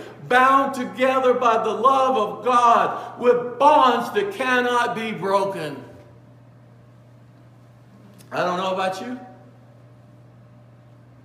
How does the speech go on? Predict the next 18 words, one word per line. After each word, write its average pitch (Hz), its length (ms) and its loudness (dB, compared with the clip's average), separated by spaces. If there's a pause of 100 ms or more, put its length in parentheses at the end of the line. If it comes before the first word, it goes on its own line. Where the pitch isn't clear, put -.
(260)
but 143 140 -2
I 214 120 4
want 196 180 0
to 196 60 -2
be - 80 -10
following 208 360 -6
that 214 240 -10
path. 151 320 -12 (840)
Do 170 160 -2
I 180 140 2
always 180 500 2
obtain 185 400 -10
it? - 160 -18 (220)
Nope. 117 180 -16 (1300)
Do 147 140 -4
I 175 240 -2
sometimes 180 440 -6
forget 180 680 -8